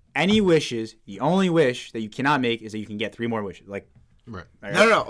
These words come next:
Speaker 3: no, we'll get into the, oh, hold on. I'll
Speaker 1: Yeah.
Speaker 3: explain it better.
Speaker 1: Okay.
Speaker 3: Okay, so, y-, no, because you gotta
Speaker 1: Go
Speaker 3: say
Speaker 1: ahead.
Speaker 3: the other one first.
Speaker 1: Okay, go ahead.
Speaker 3: Okay, so would you rather one superpower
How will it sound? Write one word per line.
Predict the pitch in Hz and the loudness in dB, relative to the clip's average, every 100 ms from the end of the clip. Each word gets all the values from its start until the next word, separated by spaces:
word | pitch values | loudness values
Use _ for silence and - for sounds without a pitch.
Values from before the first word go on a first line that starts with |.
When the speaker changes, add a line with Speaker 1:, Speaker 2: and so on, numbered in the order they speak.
| 160 | -2
Speaker 3:
no, | - | -2
we'll | 156 170 | -2 -2
get | 196 | -2
into | 175 170 151 | -4 -8 -10
the, | 135 | -10
oh, | 120 | -10
hold | 113 95 | -12 -14
on. | 87 | -12
I'll | 123 135 | -8 -6
Speaker 1:
Yeah. | 131 | -4
Speaker 3:
explain | 135 127 | -6 -10
it | |
better. | 107 98 - 107 | -12 -14 -16 -18
Speaker 1:
Okay. | 92 | -16
Speaker 3:
Okay, | 90 147 120 | -14 -10 -10
so, | 95 151 147 - - _ _ _ _ _ | -8 -6 -6 -8 -16 _ _ _ _ _
y-, | 123 131 - _ _ - - - | -20 -20 -20 _ _ -20 -20 -10
no, | 160 160 | -2 0
because | 143 143 143 | 0 -4 -4
you | |
gotta | 151 160 | 0 0
Speaker 1:
Go | |
Speaker 3:
say | 151 | 0
Speaker 1:
ahead. | 151 | 0
Speaker 3:
the | 151 | -2
other | 147 | -2
one | 131 | -6
first. | 110 135 127 | -6 -2 0
Speaker 1:
Okay, | 113 | 0
go | 107 | -2
ahead. | 107 90 - - | -2 -4 -16 -8
Speaker 3:
Okay, | 160 131 | -4 -4
so | - 156 | 0 0
would | 135 135 160 | 0 -2 -4
you | 185 | 0
rather | 190 180 135 120 - _ _ _ _ | 2 2 0 -6 -10 _ _ _ _
one | 113 120 143 208 | -14 -4 -2 -2
superpower | 196 247 190 143 123 120 117 113 | -4 -4 -4 -6 -4 -4 -4 -8